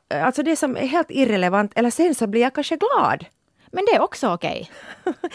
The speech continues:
Speaker 1: Men det känns inte okej när jag läser Kakans bok och det känns sådär att, nej men, äh, va? Vad är det för fel på mig?
Speaker 2: Nej, men det är ju inte dig det är fel på.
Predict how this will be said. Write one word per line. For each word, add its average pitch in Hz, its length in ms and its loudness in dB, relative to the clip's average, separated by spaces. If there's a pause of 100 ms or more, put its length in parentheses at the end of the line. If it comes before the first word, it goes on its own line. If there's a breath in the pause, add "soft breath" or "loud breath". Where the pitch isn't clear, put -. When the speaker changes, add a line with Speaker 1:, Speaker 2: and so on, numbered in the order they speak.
(180)
Speaker 1:
Men 370 80 0
det 381 160 0
känns 440 320 2
inte 339 220 -4
okej 339 460 0
när - 100 0
jag 262 140 6
läser 262 300 2
Kakans 240 500 4
bok 226 260 4
och 240 60 2
det 233 140 0
känns 240 160 2
sådär 240 160 2
att, 240 100 -2 (320 loud breath)
nej 214 80 -2
men, 208 280 0
äh, 196 200 -2
va? 240 280 4 (380 loud breath)
Vad 254 180 0
är 269 80 2
det 262 100 4
för 208 120 -4
fel 320 520 0 (560 soft breath)
på 196 100 2
mig? 196 540 4 (440)
Speaker 2:
Nej, 196 480 4
men 262 140 4
det 330 80 4
är 311 40 2
ju 311 120 2
inte 311 160 -2
dig 302 200 4
det 180 80 2
är 170 100 -2
fel - 220 -4
på. 82 200 -8